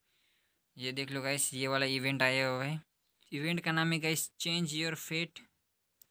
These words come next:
तो get massive discount, ठीक है। तो चलिए देखते हैं guys क्या किया हुआ है, आया हुआ है इस event में। मैं, मुझे तो guys diamond वायमंड कुछ waste नहीं करना है, ठीक है। तो चलो मुझको nine diamond में मिला, और guys sorry, मुझको मिला हुआ है guys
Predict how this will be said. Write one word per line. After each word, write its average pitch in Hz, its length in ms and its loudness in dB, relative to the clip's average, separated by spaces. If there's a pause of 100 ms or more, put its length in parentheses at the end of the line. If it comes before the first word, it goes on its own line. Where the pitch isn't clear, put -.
(400)
तो 147 120 -10
get 170 320 0
massive 156 600 2
discount, 143 500 2
ठीक 151 160 -4
है। 123 80 -2
तो - 180 -18
चलिए 165 280 0
देखते 156 300 0
हैं 160 100 -2
guys 147 280 -4
क्या 123 260 -6
किया 131 220 -4
हुआ 131 240 -2
है, 131 160 -6
आया 120 380 -2
हुआ 127 240 -4
है 127 100 -6
इस 127 200 -6
event 131 360 -6
में। 151 140 -2 (960)
मैं, 170 380 -2 (100)
मुझे 175 220 4
तो 185 100 0
guys 175 220 4
diamond 147 320 2
वायमंड 147 320 0
कुछ - 200 -8
waste 127 260 -2
नहीं 135 160 -4
करना 135 180 -8
है, 131 80 -4
ठीक 135 180 -14
है। - 100 -18 (480)
तो 143 100 -18
चलो 135 240 -8
मुझको 139 380 -8
nine 156 460 0
diamond 156 360 -2
में 160 420 -6
मिला, 156 300 -2
और 139 340 -4
guys 139 240 0
sorry, 143 340 -2 (440)
मुझको 147 320 -6
मिला 165 300 4
हुआ 160 140 6
है 160 80 6
guys 160 260 4